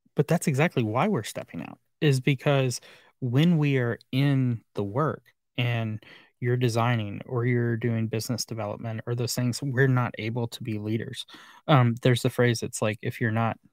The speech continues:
or if you're working for the business, you're not working on the business. And that's been kind of a driving thing for you and I the last couple of years is,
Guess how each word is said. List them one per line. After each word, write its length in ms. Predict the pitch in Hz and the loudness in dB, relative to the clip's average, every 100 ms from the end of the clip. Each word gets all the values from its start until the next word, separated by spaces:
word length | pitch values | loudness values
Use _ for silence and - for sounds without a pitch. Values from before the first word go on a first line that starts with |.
| _ - | _ 6
or 120 | 143 | 8
if 200 | 131 - | 8 4
you're 120 | 127 | 2
working 540 | 117 160 - 139 117 - _ _ _ _ _ _ _ - | 2 0 4 4 4 0 _ _ _ _ _ _ _ -20
for 400 | - - 143 147 | -10 2 6 6
the 100 | 123 | 4
business, 420 | 113 - 104 - | 0 0 -4 -4
you're 100 | 101 | -4
not 180 | 107 - | -4 -2
working 340 | 110 110 107 - | -2 0 -2 -2
on 220 | 107 101 101 | -4 -2 -4
the 80 | |
business. 460 | - 101 - - - - - - - - | -6 -8 -8 -10 -10 -12 -14 -16 -20 -4
And 360 | 156 123 117 110 - | 2 4 4 2 0
that's 240 | 120 120 | 0 0
been 200 | - 123 | 0 0
kind 160 | 104 123 | 0 0
of 60 | 120 | 0
a 60 | |
driving 440 | 110 101 110 107 104 | 0 0 0 -2 -4
thing 240 | 107 117 | -2 -4
for 140 | - | -4
you 140 | 104 107 | -6 -4
and 100 | 101 | -4
I 100 | 110 | -4
the 80 | 113 | -4
last 220 | 110 - | -4 -4
couple 220 | 117 117 | -2 0
of 60 | 107 | 0
years 300 | 104 104 - | 0 -2 -4
is, 180 | - | -6